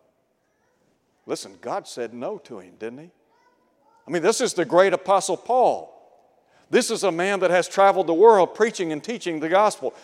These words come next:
This is a man that would ultimately be responsible for some fifty percent of the New Testament, and God said no to him. If God said no to the Apostle Paul, who am I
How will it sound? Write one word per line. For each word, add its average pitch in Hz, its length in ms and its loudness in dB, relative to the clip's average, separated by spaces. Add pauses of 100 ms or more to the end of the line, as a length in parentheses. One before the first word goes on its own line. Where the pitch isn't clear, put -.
(120)
This 240 180 0
is 202 140 -6
a 180 80 -2
man 190 280 -2
that 185 100 -2
would 175 120 2
ultimately 196 480 4
be 180 160 0
responsible 180 600 -2
for 185 140 -6
some 175 260 -4 (180)
fifty 233 320 -4
percent 214 400 -2
of 185 80 -2
the 190 80 -2
New 190 140 -2
Testament, 190 480 -2
and 156 120 -6
God 220 240 2
said 220 220 0
no 262 300 2
to 202 320 0
him. 104 140 -8 (3750)
If 113 180 -12
God 175 280 4
said 202 280 -2
no 185 260 2
to 180 140 -8
the 143 120 -4
Apostle 165 480 -2
Paul, 139 460 2
who 165 240 -2
am 135 120 -8
I 117 280 -8